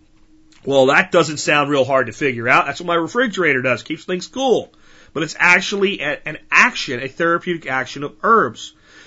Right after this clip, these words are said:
And cooling agents will lower the body temperature and thereby relieve thirst. Well, why would we want to do this? Well, we may want to do this because we've worked really hard all day long.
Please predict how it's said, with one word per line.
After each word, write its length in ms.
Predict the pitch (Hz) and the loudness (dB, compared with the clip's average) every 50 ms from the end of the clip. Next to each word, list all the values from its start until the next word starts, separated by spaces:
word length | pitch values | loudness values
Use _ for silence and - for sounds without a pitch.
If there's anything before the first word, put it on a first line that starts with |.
| - - | -18 -12
And 160 | - 123 135 - | -12 -12 -10 -8
cooling 400 | - - 240 269 277 285 240 190 | -6 -4 -2 -2 -2 -2 -2 0
agents 400 | 165 170 156 143 156 147 - 151 | 0 -2 -2 -4 -6 -10 -8 -6
will 160 | 151 147 139 | -6 -6 -4
lower 400 | 139 147 165 196 208 220 208 196 | 0 2 4 4 4 4 4 2
the 140 | 170 160 147 | 2 0 -2
body 340 | 147 156 156 151 147 135 | 2 2 2 2 2 -2
temperature 560 | 123 - - 190 202 208 202 165 - - 160 151 | -6 -6 -4 -2 -2 -2 -2 -6 -8 -6 -6 -6
and 240 | 143 147 147 147 | -4 -6 -6 -2
thereby 360 | 147 143 143 143 143 139 135 131 | -2 0 0 0 0 -2 -2 -2
relieve 520 | 127 131 127 123 127 123 123 117 113 113 | -2 -4 -6 -6 -6 -6 -8 -8 -10 -12
thirst. 800 | - - - - - - 185 175 127 95 - - - - - _ _ _ _ _ _ _ _ _ _ - | -16 -20 -20 -14 -4 0 0 0 0 -2 -8 -16 -16 -16 -18 _ _ _ _ _ _ _ _ _ _ -4
Well, 140 | 143 156 | -2 0
why 220 | 165 185 214 240 262 | 2 4 4 4 4
would 120 | 277 233 | 2 0
we 140 | 214 220 214 | -2 -4 -2
want 220 | 196 196 196 190 | -2 -2 -2 -2
to 60 | 180 160 | -2 -4
do 280 | 147 160 165 165 151 | -4 -4 -4 -4 -4
this? 480 | 127 104 - - - - - - - - _ _ _ _ _ _ - | -4 -8 -10 -12 -18 -18 -18 -18 -20 -20 _ _ _ _ _ _ -6
Well, 480 | - 135 147 165 202 240 240 226 - _ - _ _ _ _ _ _ _ | -2 2 4 4 4 4 2 -2 -10 _ -20 _ _ _ _ _ _ _
we 140 | - 165 180 | -6 -4 -4
may 240 | 170 170 180 214 262 | -2 -2 0 0 0
want 200 | 277 269 254 226 | 0 0 -2 -2
to 40 | 196 | -2
do 160 | 156 180 180 | -2 -2 0
this 200 | 180 170 170 - | 0 0 -2 -2
because 680 | 165 180 165 - - 180 170 165 160 160 160 160 147 139 | -8 -10 -8 -6 -4 -2 -2 0 -2 -2 -4 -6 -6 -8
we've 240 | 160 180 175 147 123 | -8 -8 -6 -4 0
worked 300 | 160 208 220 - - - | 2 2 2 2 0 -2
really 220 | 214 226 226 226 | 0 0 0 0
hard 340 | 196 - 165 185 185 185 190 | -4 -4 -2 0 0 0 2
all 220 | 180 175 180 175 | 2 0 0 0
day 200 | 156 160 151 147 | -2 -2 -2 -2
long. 420 | 151 139 135 131 123 110 101 104 | -2 -2 -2 -4 -4 -6 -8 -12